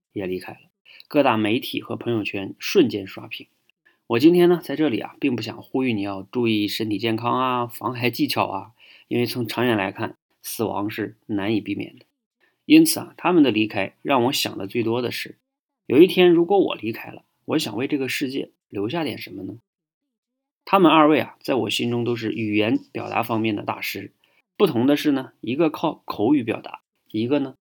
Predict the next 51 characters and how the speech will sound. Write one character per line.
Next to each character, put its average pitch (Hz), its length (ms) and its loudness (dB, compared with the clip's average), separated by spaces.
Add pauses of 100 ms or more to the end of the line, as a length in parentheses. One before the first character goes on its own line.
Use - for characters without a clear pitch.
靠 113 220 0
文 98 280 -2
字 151 160 -4
表 - 160 -8
达。 - 200 -14 (260)
尤 123 160 2
其 143 160 -2
是 135 120 -2
金 135 200 -2
庸 139 60 2
先 98 220 -4
生 - 100 -14 (340)
留 107 140 -2
下 127 140 -4
了 123 80 0
那 131 200 2
么 165 160 2
多 110 140 4
的 104 140 0
经 143 320 6
典 113 180 4
的 107 100 -4
武 98 140 -4
侠 98 140 -8
小 98 160 -8
说， 98 280 -8 (300)
是 - 220 -4
可 123 200 -2
以 113 80 4
跨 127 360 -2
越 113 140 2
时 - 220 -6
代， 113 240 -6
一 156 140 4
直 110 200 -4
影 104 220 -4
响 117 220 -10
着 - 160 -18 (140)
后 107 180 -2
人 - 180 -8
的。 - 80 -18 (480)
虽 - 160 0
然 151 160 6
呢， 151 220 6
他 - 100 -12
的 139 120 0
肉 180 200 6
体 - 200 -4
离 - 140 -6
开 - 160 -16
了， - 120 -18